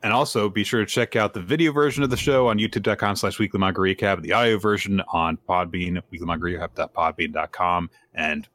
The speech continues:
anywhere podcasts can be listened to generally, iTunes, Spotify, et cetera. And we also wanna thank Milo Jack Stillitz and Wizard Del Chitter for creating the opening sequence to the video version of the show,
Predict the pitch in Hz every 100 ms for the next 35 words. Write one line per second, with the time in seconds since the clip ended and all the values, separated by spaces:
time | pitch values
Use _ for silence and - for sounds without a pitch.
0 | _ 95 90 90 87 92 82 85 85 82
1 | - - - 87 82 92 - 87 90 90
2 | 87 - 85 - 90 85 - - - 82
3 | 82 90 82 80 - - - 87 92 156
4 | 165 _ _ - _ _ - 87 85 85
5 | 85 85 87 87 - 95 87 - 98 -
6 | 110 107 104 - 139 139 107 107 104 104
7 | 95 139 180 - - 85 87 80 78 80
8 | 78 78 - 107 101 - - 196 151 117
9 | 90 80 78 80 82 80 - 71 85 -
10 | 98 101